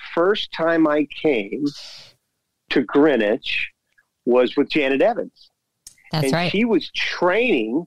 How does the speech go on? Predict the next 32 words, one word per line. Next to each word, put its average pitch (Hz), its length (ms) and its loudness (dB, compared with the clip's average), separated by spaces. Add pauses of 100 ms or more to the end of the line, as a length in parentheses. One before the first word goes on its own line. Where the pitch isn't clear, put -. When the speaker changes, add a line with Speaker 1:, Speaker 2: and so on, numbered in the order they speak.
Speaker 1:
for 147 100 0
the 135 100 0
twenty 147 360 0
twelve 226 440 2
Olympics. 117 480 -4 (400)
Remember? 139 540 2
She - 180 0
had 196 120 2
to 151 60 0
get 147 160 0
her 123 100 2 (120)
practice 147 540 -4
in 190 220 0
and 185 120 0
everything. 196 640 0 (760)
And, 131 580 0
uh, 127 400 2 (760)
so 156 240 2
it 147 40 2
was 147 140 0
almost 214 380 -2
ten 170 180 2
years 277 220 0
ago, 143 240 -4
right? 160 260 2 (460)
So 139 240 2
it's, 156 140 0 (100)
uh, 151 280 4
you 160 160 2
know, 139 220 2
it's, - 240 -6
uh, 147 200 2